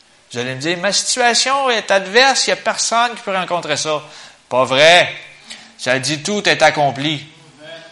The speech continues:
Le sang a coulé, il a été meurtri, tout est accompli. À cause de qu'est-ce qui a coulé, même, ça dit que le rocher s'est fendu.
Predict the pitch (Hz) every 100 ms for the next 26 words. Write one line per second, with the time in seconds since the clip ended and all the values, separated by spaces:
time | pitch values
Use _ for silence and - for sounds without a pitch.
0 | _ 147 147 - 143 143 - _ _ _
1 | _ - 117 120 - 185 185 165 - 147
2 | 185 185 143 156 156 170 143 175 196 185
3 | - _ - 202 214 214 170 139 165 165
4 | 156 151 135 147 147 - - - _ _
5 | _ _ _ _ _ _ _ _ _ _
6 | _ _ _ - 117 196 208 165 151 170
7 | - 165 - 143 185 180 170 180 135 123
8 | 147 151 120 117 113 123 - 160 - 95
9 | - 120 101 95